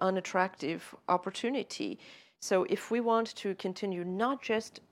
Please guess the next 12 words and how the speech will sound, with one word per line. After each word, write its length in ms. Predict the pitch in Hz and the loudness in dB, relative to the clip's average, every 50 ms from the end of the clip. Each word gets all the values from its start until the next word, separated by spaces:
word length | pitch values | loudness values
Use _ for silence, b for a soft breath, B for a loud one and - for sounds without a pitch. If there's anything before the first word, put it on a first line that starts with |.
| _ - | _ -2
rare 180 | 175 180 180 | 0 2 2
disease 420 | 170 170 170 170 180 202 220 - - | 2 0 -4 -6 -6 -6 -6 -6 -6
innovation, 600 | - 170 170 165 160 151 165 - - 233 240 220 | -4 -4 -2 -2 0 -2 -2 -2 -4 -6 -4 -2
but 160 | 190 - - | -2 -2 -2
innovation 480 | - 175 175 165 170 170 - - 175 - | -2 -2 0 0 0 -2 -2 -6 -8 -8
in 120 | 175 170 | -8 -8
general, 400 | 165 - 165 160 165 185 214 233 b b b b b b _ | -4 -2 -2 0 2 0 0 0 b b b b b b _
we 160 | 170 180 185 185 | -2 0 0 0
need 400 | 185 185 185 196 214 226 220 - | 0 0 2 2 2 0 0 -2
to 140 | - 196 | -6 -8
support, 760 | 196 - - - 165 - - - 175 175 185 196 208 - - b b b b b b b b _ | -8 -6 -8 -8 -10 -10 -8 -2 2 2 4 4 2 -2 -8 b b b b b b b b _
um, 640 | - - 170 170 165 165 165 160 160 165 - - | -6 -2 -2 0 0 0 0 0 -2 -4 -6 -8